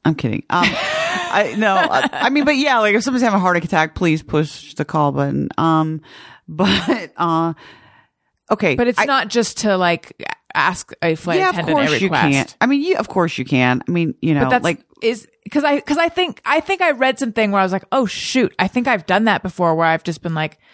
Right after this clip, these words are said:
Speaker 1: Mm-hmm.
Speaker 2: "Can I get a drink?" <laughs> Or
Speaker 1: No,
Speaker 2: like
Speaker 1: that's okay. And so, uh, we just did, the Points Guy and I, one of the videos was about the call button,
Speaker 2: Mm-hmm.
Speaker 1: right?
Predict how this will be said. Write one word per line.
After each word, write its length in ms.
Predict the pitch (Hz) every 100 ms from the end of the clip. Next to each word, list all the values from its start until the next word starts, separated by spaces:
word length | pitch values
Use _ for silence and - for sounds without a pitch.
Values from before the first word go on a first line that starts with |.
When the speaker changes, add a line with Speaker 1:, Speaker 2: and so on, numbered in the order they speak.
| -
Speaker 1:
Mm-hmm. 440 | 196 190 196 190
Speaker 2:
"Can 100 | 190
I 60 | 190
get 180 | 208 135
a 40 |
drink?" 360 | - 165 123 -
<laughs> 80 | _
Or 80 | 233
Speaker 1:
No, 140 | 196
Speaker 2:
like 80 | 180
Speaker 1:
that's 240 | 269 269 294
okay. 480 | 233 196 127 80 -
And 100 | -
so, 380 | 185 233 214 202 -
uh, 60 | 185
we 140 | 226
just 240 | 269 269 -
did, 240 | 214 190 - _ -
the 80 | 190
Points 320 | - 175 170
Guy 120 | 170
and 80 | 165
I, 140 | 160
one 340 | 156 - 170 170
of 80 | 160
the 60 |
videos 440 | 156 151 151 147 151
was 160 | 147
about 240 | 147 139 135
the 60 |
call 260 | - - -
button, 220 | 196 185
Speaker 2:
Mm-hmm. 100 | 170
Speaker 1:
right? 320 | 135 135 139